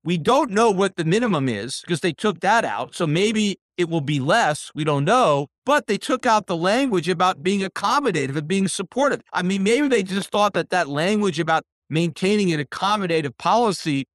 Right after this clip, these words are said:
contradicted their commitment to fight inflation, because how do you fight inflation with an accommodative monetary policy when that's the type of monetary policy that you use to fight recession? You need a restrictive monetary policy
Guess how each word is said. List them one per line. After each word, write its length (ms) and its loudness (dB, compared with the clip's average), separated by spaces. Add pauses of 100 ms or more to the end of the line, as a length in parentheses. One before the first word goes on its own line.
(120)
contradicted 920 -2
their 140 2
commitment 500 -4
to 80 -4
fight 280 0
inflation, 720 -2 (180)
because 280 -4
how 200 0
do 60 2
you 140 0
fight 320 0
inflation 640 -2 (100)
with 160 0
an 120 -2
accommodative 680 -2
monetary 540 0
policy 580 0 (100)
when 160 -2
that's 280 0
the 100 -8
type 320 -2
of 80 -2
monetary 460 0
policy 580 0
that 180 -2
you 100 -4
use 320 -2
to 120 -6
fight 320 -2
recession? 680 -2 (200)
You 120 -2
need 200 2
a 60 2
restrictive 800 -4 (220)
monetary 560 0
policy 600 0